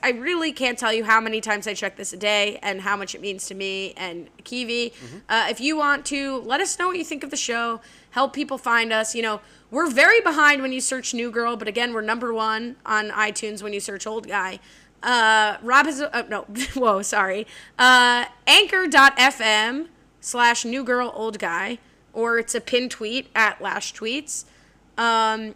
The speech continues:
Speaker 1: if you're interested in the challenge, this is why I have this on the brain. If you're interested in the challenge, um,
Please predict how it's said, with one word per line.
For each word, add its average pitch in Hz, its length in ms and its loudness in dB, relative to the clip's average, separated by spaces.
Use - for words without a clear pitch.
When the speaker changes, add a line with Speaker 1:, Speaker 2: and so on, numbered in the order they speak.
Speaker 1:
if 254 140 0
you're 269 160 -2
interested 403 460 2
in 240 100 0
the 226 60 -4
challenge, 208 640 2
this 226 240 -2
is - 80 -4
why 214 140 4
I - 20 4
have 208 160 2
this 202 160 -6
on 190 60 -6
the 190 60 -6
brain. 254 340 2
If - 120 -14
you're 233 160 0
interested 240 540 -4
in 226 140 -6
the 208 100 -8
challenge, 214 640 -4
um, 202 560 0